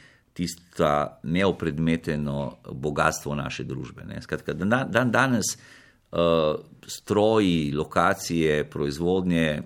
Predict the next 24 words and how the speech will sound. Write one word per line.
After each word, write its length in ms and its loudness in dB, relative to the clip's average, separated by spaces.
niso 300 -2
bistvo, 460 -6
ne. 140 -12
Bistvo 400 -2
je, 400 0
eh, 260 -4
bistvo 340 -4
je 320 0
srce 640 2
in 120 4
razum, 560 2
ki 120 -10
ga 100 -2
pa 100 -2
lahko 220 -2
da 140 4
samo 220 -2
zaposleni. 640 -6
Eh, 340 -2
in, 240 -4
in 260 -2
največje 360 0
bogastvo 500 0
z-, 160 -4